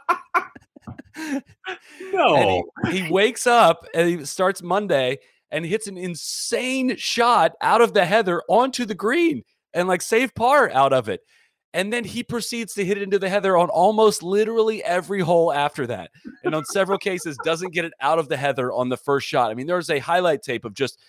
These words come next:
Speaker 2: every time they cut to him, he's hitting hybrid off the tee, boom, r-, straight into the heather. Hits another, hits a driver off the tee, into the right heather. It is just, it, it's like, it's like the before part of an infomercial of, like,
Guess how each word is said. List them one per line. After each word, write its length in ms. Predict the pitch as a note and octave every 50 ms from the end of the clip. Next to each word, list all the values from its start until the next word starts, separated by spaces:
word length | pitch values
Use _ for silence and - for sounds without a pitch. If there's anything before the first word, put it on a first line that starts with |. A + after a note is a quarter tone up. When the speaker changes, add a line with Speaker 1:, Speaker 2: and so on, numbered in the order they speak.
| _ _ _ _ _ -
Speaker 2:
every 320 | F3 F#3+ G3 E3+ G3 G#3+
time 240 | G3+ - G3 G3 G3
they 120 | G3 F#3+ -
cut 240 | - - F#3+ -
to 80 | - F3
him, 80 | B2+ B2+
he's 100 | B2+ -
hitting 180 | F3+ D#3+ C#3
hybrid 320 | B2+ - F3+ F3+ E3+ D#3+ D3+
off 120 | C#3 - -
the 180 | - - C3
tee, 80 | G#2+ - -
boom, 300 | - G3 F#3 E3 C3 G2 - _ _ _ _ _ _
r-, 120 | D3+ D3+ -
straight 320 | - - - F#3+ F#3 E3+
into 140 | E3 D#3+ D3+
the 80 | C#3 C3
heather. 280 | C#3 B2+ A2 G#2 F2 - _ _ _ _
Hits 200 | - F#3 - -
another, 380 | F#3 G3+ G3 G3 F#3 D#3+ D3+ -
hits 160 | C#3+ E3 - -
a 60 | D#3+
driver 360 | - G#3 G3+ G3+ F#3 E3 D#3+
off 60 | D3
the 180 | - - - C#3+
tee, 180 | A2+ G2 G2 -
into 180 | D3 E3+ F3
the 80 | E3+ E3+
right 240 | D#3 E3+ F3 E3+ C#3+
heather. 360 | D3 C#3 A#2 G2+ G#2+ F2+ - _ _ _ _ _ _
It 160 | - E3 E3+
is 220 | E3 D3+ B2+ - -
just, 560 | A2+ - - F3 G3+ F#3+ F3+ E3 - - _ _ _ _
it, 360 | - - A2+ D#3+ E3 D#3+ D#3 -
it's 180 | E3+ E3+ - -
like, 240 | G3 F3+ F3+ - - _ _ _ _ -
it's 120 | - -
like 140 | A#3 C4 A#3
the 80 | A#3 C4
before 500 | E3 F3+ E3+ - - - D#3 D#3 F3+ F#3
part 280 | - - E3+ F3 F3
of 80 | D3+ B2+
an 80 | C3 A#2
infomercial 580 | B2+ B2 - G#2 G#2 G2 F2+ - - F2 C#2 -
of, 180 | - G#2+ A2+ F#2+
like, 400 | A2 B2 A#2+ A2+ A2 - - -